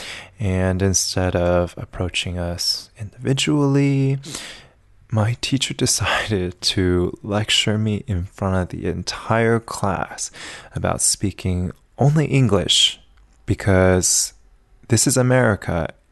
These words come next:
and we don't talk about people in other languages. And she used her knowledge of Spanish as an example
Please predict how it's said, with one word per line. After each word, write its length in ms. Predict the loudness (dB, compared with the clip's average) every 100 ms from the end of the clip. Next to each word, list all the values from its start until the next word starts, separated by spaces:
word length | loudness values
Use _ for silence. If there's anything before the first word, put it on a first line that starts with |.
| -4
and 160 | 0 2
we 100 | 2
don't 320 | 2 -2 -4
talk 280 | -2 -2 -2
about 280 | 0 -2 -2
people 540 | -4 -2 -2 -2 -2 -8 -12 -4
in 100 | 0
other 220 | 2 2
languages. 760 | 0 0 0 -2 -2 -4 -6 -8 -10 -16 -14 -16 -14
And 560 | -6 -4 -2 -4 -4 -2
she 240 | -2 0 -2 0
used 640 | 2 2 0 0 -2 -4 -10 -20 -14
her 720 | -4 0 2 2 0 -2 -6 _ _ _ _ -14 0
knowledge 440 | 2 4 2 0 -2
of 340 | -2 -2 0
Spanish 580 | 0 2 2 4 2 2
as 280 | 0 -2 -2
an 80 |
example 840 | -4 -2 0 0 0 0 2 2 0